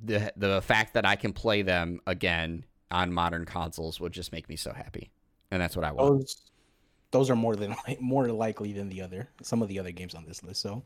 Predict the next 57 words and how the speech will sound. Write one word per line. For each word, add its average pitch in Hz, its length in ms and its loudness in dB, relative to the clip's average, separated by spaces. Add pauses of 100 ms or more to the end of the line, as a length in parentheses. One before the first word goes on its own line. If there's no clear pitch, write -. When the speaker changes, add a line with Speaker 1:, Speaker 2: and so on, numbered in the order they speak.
(300)
Speaker 1:
<sighs> - 320 0
Speaker 2:
maybe, 196 340 6
maybe 147 200 6
you 160 80 4
get 175 80 8
lucky. 175 200 4
They 127 120 6
did 170 200 6
say 190 200 6
some 185 260 4
of 185 80 4
these 185 140 2
games 170 260 0
are 160 80 2
real, 135 260 2
so, 107 360 -6
or 110 120 -6
some 139 240 0
of 131 80 2
this, 131 420 -4 (100)
you 117 100 -8
know, 98 140 -10
this 104 180 -10
leaked 107 220 -10
in-, 101 160 -10 (120)
info 101 360 -6
is 90 120 -12
real. - 220 -12
So 101 260 -10 (320)
Speaker 1:
Yeah. 85 340 2 (520)
Is 117 140 4
there 151 200 4
any 147 200 4
Speaker 2:
So 143 60 4
Speaker 1:
other 139 120 4
Speaker 2:
yeah. 120 60 0
Speaker 1:
game? 127 420 2
Is 120 140 2
there 147 100 4
any 147 240 2
other 135 160 2
game 117 280 2
besides, 98 360 -2
'cause 98 180 -6
I 101 180 4
obviously 90 360 0
listed 82 380 -6
some. 80 180 -4
Is 90 80 -2
there 110 140 2
any 110 180 2
games 101 300 2
on 95 260 0
there 92 160 0
that 85 140 -6
you 92 200 -6
wish 101 520 -2